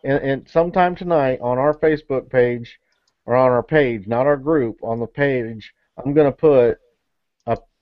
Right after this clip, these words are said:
a picture of myself, Chuck, or Lyle, and I can't, I, I'm gonna look through some pictures, and I'm gonna decide which one it is, and I'm gonna have you guys do a caption contest.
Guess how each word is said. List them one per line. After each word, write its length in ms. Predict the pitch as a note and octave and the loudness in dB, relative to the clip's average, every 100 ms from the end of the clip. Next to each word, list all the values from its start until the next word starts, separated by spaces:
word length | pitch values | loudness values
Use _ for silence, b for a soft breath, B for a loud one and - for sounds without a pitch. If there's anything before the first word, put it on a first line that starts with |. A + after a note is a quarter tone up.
| - | -8
a 160 | A#2 A2 | -6 -6
picture 560 | - F3 E3+ - B2 | 2 2 2 -2 0
of 220 | A2+ G2 | 0 -2
myself, 600 | A2 A2 - E3+ F3 F#3 - _ _ _ _ _ _ _ _ | -4 -6 -2 4 4 4 -4 _ _ _ _ _ _ _ _
Chuck, 360 | - E3 E3 D#3+ - | 2 6 6 4 -2
or 260 | C#3+ C3 | 0 2
Lyle, 520 | C#3 C3 A2 F#2+ F#2 _ _ _ | 2 2 0 -6 -12 _ _ _
and 280 | A2+ A#2+ A#2 | -6 -4 -4
I 80 | A2 | -8
can't, 180 | - A2+ | -8 -4
I, 120 | A#2+ | -4
I'm 240 | A#2+ A#2 A#2+ | -4 -6 -4
gonna 120 | A#2+ | -2
look 220 | D3+ D3+ | -2 0
through 160 | D#3+ D3+ | -2 -2
some 160 | C#3 | -2
pictures, 400 | D#3 D3+ D#3 D3+ | 0 0 0 -2
and 80 | C3+ | -2
I'm 80 | A#2+ | -4
gonna 160 | A2+ | -4
decide 260 | A2+ C#3 C3+ | -2 0 0
which 220 | C3+ C3+ | 0 -4
one 160 | C#3+ C3 | -2 -2
it 80 | B2 | 0
is, 340 | C3+ C3+ - b b b b - | 0 -2 -4 b b b b -2
and 80 | |
I'm 160 | B2 D3 | 0 2
gonna 220 | D3+ C3+ | 2 2
have 240 | C#3 D3+ D3+ | 4 2 2
you 80 | |
guys 240 | D3 D3 C3 | 4 4 4
do 180 | D3+ D3 | 2 2
a 60 | |
caption 560 | - C#3+ C3 - A#2 G2+ | 2 0 0 -2 -10 -8
contest. 720 | A2 G#2 F#2+ G#2 F#2+ F2 _ | -8 -8 -6 -6 -6 -10 _